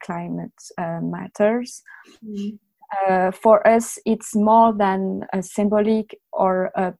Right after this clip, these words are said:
Speaker 1: political step forward. It is also a necessary step toward the ecological transition and also the change of mentality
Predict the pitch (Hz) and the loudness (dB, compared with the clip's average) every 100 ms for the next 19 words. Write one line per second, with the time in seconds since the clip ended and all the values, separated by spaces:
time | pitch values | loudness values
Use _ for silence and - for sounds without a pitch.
0 | _ _ 208 202 202 208 202 196 196 - | _ _ 2 2 -4 -4 0 0 -4 -4
1 | 202 190 - 190 185 190 208 254 240 - | -4 -4 -8 -4 0 2 2 0 -4 -18
2 | _ 208 214 220 196 - 202 202 202 214 | _ -4 -2 -2 -4 0 4 4 2 0
3 | 202 202 196 - 196 185 185 185 190 190 | 2 2 0 -2 -2 -2 -2 -2 -2 -2
4 | 196 202 240 233 233 208 208 - 208 202 | -2 -2 -4 -2 0 0 -2 -4 -4 -4
5 | _ _ - 202 196 190 190 - 185 180 | _ _ -6 0 2 2 0 -2 0 0
6 | 170 - 202 196 190 190 190 190 - 190 | -4 -8 -4 -2 -2 -2 -4 -4 -6 -8
7 | 185 214 - 247 262 269 - - _ _ | -6 -8 -6 -4 -4 -8 -20 -20 _ _
8 | _ _ 208 208 208 202 202 196 202 202 | _ _ -2 0 -2 -2 0 0 0 -2
9 | 190 190 208 202 196 185 190 185 196 196 | -2 -4 -4 -2 -2 -2 -4 -4 -4 -4
10 | - - 214 | -6 -4 -4